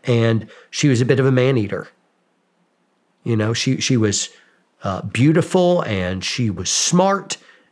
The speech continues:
and she was strong, and she was opinionated, and she was a, a little unyielding, you know? And so, uh, anyway, and I, uh, believed I was in charge,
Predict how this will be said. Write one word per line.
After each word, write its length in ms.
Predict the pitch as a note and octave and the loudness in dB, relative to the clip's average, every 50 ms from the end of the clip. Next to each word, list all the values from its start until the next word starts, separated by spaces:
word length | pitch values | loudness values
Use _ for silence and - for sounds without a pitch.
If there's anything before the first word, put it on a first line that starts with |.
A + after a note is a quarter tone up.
| _ - | _ -4
and 440 | A#2 A2 G#2+ G#2+ G#2 G2+ G#2 G2+ G2 | -2 -2 0 0 -2 -2 -2 -4 -4
she 300 | - - - C#3 B2+ A2+ | -4 -4 -2 0 0 0
was 220 | G#2+ G2 F#2 - | 0 -2 -2 -2
strong, 880 | - - - - - - C#3+ C3 C#3+ D#3+ F#3 G3+ G#3+ G#3+ G#3+ G#3+ G#3+ F#3 | 0 0 0 -2 0 0 2 4 4 4 4 4 4 2 2 2 2 0
and 120 | C#3 A#2 | 0 -2
she 140 | A2 - - | -2 -2 -2
was 160 | C3 A2 G2+ | -2 0 -2
opinionated, 960 | A2 - - - D#3+ F3 F3+ F#3 F#3+ F#3 F#3 F#3 F#3+ G3+ F#3+ G#3 G3+ F3 D#3 - - - - _ | -4 -4 -2 0 2 4 4 4 4 4 4 2 2 4 4 4 2 2 0 -6 -10 -18 -16 _
and 160 | - G2 G2 - | -6 -6 -4 -4
she 240 | - - C3 B2 | -2 0 2 2
was 220 | A#2 G#2+ G#2+ G2+ - | 2 2 2 2 2
a, 160 | A#2 A2 A2+ | 2 2 2
a 100 | A2+ A2+ | 0 0
little 300 | G#2+ G#2+ C3 B2 A#2 A2 | 2 2 2 2 2 2
unyielding, 640 | A2 A2 G#2 G#2+ C3 D#3+ F3+ D#3 B2+ - - - - _ _ _ _ _ _ _ _ _ _ | 2 2 2 2 4 4 4 2 2 -2 -6 -12 -18 _ _ _ _ _ _ _ _ _ _
you 140 | - A#2 A2 | -2 -2 0
know? 180 | G#2 G#2 A2 A#2 | 0 2 2 0
And 120 | A2 G2+ | 0 0
so, 560 | - - - A#2 A2 G#2+ G#2+ G#2 G#2 F#2 G2 _ _ _ _ _ _ _ _ _ _ _ _ _ _ _ _ _ - | -2 -2 0 0 2 2 0 0 -2 -4 -6 _ _ _ _ _ _ _ _ _ _ _ _ _ _ _ _ _ -8
uh, 400 | G2+ G2 F#2+ F#2 F#2 F2+ E2+ - - _ _ _ _ _ | -6 -4 -2 -2 -4 -4 -6 -10 -16 _ _ _ _ _
anyway, 500 | - C#3+ E3 D#3+ A#2+ G2 F2 E2+ E2+ - _ _ _ _ _ _ _ _ _ - | 0 2 2 2 2 0 -2 -4 -8 -10 _ _ _ _ _ _ _ _ _ -2
and 160 | C3 A#2+ B2+ | 0 2 2
I, 460 | C#3+ F3 D#3 B2 A#2+ E3 F3 D#3 - - _ _ _ _ _ _ _ _ _ _ _ _ _ - | 2 2 2 0 0 0 -2 -4 -6 -12 _ _ _ _ _ _ _ _ _ _ _ _ _ -6
uh, 560 | A2 A#2 A2+ A#2 A#2 A#2 A#2 A#2 A2+ A2+ A2 - - _ _ _ _ _ _ _ _ _ _ _ _ _ _ _ _ _ _ - | -2 0 0 2 2 2 2 0 0 -2 -4 -8 -12 _ _ _ _ _ _ _ _ _ _ _ _ _ _ _ _ _ _ 0
believed 360 | B2+ C#3 D3 D3 C#3+ B2 - | 2 4 4 4 2 2 2
I 180 | C#3 C#3+ A3 | 2 2 2
was 200 | B3+ F#3 C3 - | 2 0 0 -2
in 120 | - G#2 F#2+ | -2 -4 -6
charge, 600 | - - A#2+ F#2+ E2+ E2 - - - - - | -4 -6 -6 -6 -6 -8 -10 -10 -12 -12 -14